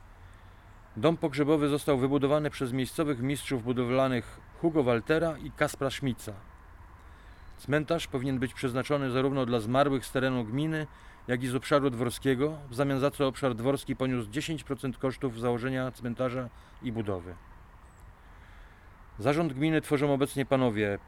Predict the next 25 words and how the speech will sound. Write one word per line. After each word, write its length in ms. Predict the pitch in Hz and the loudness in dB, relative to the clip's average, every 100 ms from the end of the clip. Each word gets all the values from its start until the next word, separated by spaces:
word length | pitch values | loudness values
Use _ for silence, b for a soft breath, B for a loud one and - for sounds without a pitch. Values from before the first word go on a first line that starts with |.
| - | 0
Postler 520 | 139 131 - 131 147 147 139 | 2 2 2 4 2 0 -6
jako 200 | 131 131 | 0 2
naczelnik 600 | 120 - 127 139 156 - | 2 2 0 0 -6 -6
oraz, 340 | 139 131 113 127 - | 0 0 0 -8 -4
oraz 300 | 139 123 113 | 0 2 2
mistrz 360 | 151 - - | -2 -2 -2
budowlany 560 | 123 139 131 131 143 135 | 2 4 6 6 4 4
Kaspar 380 | 143 139 - 110 | 2 2 2 0
Schmitz 440 | - 151 156 - - | -2 -4 -4 -8 -4
i 120 | 127 | -2
aptekarz 440 | 113 143 131 120 | -2 -2 -2 -2
Max 340 | 127 143 - - | 0 0 -2 -4
Abel 320 | 127 127 127 | -2 0 0
jako 220 | 123 123 | 0 0
ławnicy. 560 | 117 107 110 95 - 101 - - - - - B B B B B B B B B - | 2 2 -2 -4 -10 -16 -18 -20 -20 -20 -20 B B B B B B B B B -8
Przedstawicielami 680 | - 123 139 131 156 156 160 | -6 0 0 2 4 4 2
gminy 260 | 135 156 143 | 0 0 0
są 160 | 147 | 0
panowie 520 | 127 135 123 101 95 95 - | 2 4 2 0 -4 -10 -14
dyrektor 640 | 110 117 139 - 131 117 113 - 113 | -4 2 2 2 0 0 -4 -10 -8
Giliś, 560 | 113 123 139 147 - - B B B - | 0 2 2 -2 -8 -12 B B B -2
kupiec, 520 | - 135 107 - - - - - - - | 0 2 -2 -6 -14 -18 -20 -18 -16 -10
e, 200 | 110 107 | -6 -4
Gustaw 420 | 113 151 135 - | -2 0 0 -2
Petzold, 800 | - 131 120 - 143 160 - | 0 0 2 2 0 0 -10